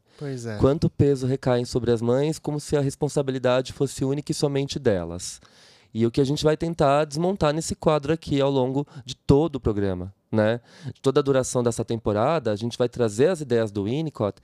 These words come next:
Speaker 2: pra contemporaneidade e ver que em algumas partes da obra dele, ele mesmo não tinha essa concepção de que a mãe era responsável por tudo.
Speaker 1: Acho que inclusive nesse texto.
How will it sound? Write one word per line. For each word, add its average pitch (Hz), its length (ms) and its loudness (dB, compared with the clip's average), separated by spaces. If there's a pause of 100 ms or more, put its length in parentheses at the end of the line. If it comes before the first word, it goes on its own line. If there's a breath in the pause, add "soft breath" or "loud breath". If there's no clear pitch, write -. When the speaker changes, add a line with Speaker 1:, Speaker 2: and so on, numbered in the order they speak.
(280 loud breath)
Speaker 2:
pra 151 140 2
contemporaneidade 170 1200 0 (480 loud breath)
e 185 80 0
ver 185 300 4
que - 140 -2
em 175 40 4
algumas 190 400 0
partes - 360 0
da 131 120 4
obra 120 320 2
dele, 117 540 0 (260)
ele 180 220 2
mesmo 165 360 0
não 196 120 -2
tinha 180 240 -4
essa 147 120 -6
concepção 127 480 -4
de 117 140 -6
que - 100 2
a 131 60 2
mãe 117 640 2
era 98 160 2
responsável 98 640 -2
por - 160 -10
tudo. 85 400 -8 (180)
Speaker 1:
Acho 135 180 -8
que - 80 -8
inclusive 107 440 -2
nesse 107 260 -4
texto. - 420 -6